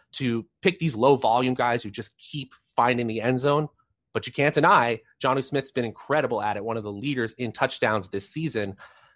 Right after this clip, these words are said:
Still, the Osmo projection sees him more as a top twelve option instead of seventh, which is what a salary-based expectation is.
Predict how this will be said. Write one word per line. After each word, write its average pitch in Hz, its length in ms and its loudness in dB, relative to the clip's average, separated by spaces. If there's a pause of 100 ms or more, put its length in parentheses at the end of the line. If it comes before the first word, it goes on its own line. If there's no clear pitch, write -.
Still, 170 220 6
the 143 80 8
Osmo 143 340 6
projection 127 440 -2
sees - 260 -6
him 110 80 -4
more 101 160 -4
as 101 80 -6
a 98 40 -8
top - 300 -2
twelve 170 340 4
option 104 480 0
instead 113 300 -4
of 95 80 -8
seventh, 101 500 -4
which 98 120 -12
is 95 100 -12
what 104 120 -6
a 90 40 -8
salary-based 95 680 -4
expectation 85 680 -10
is. - 320 -20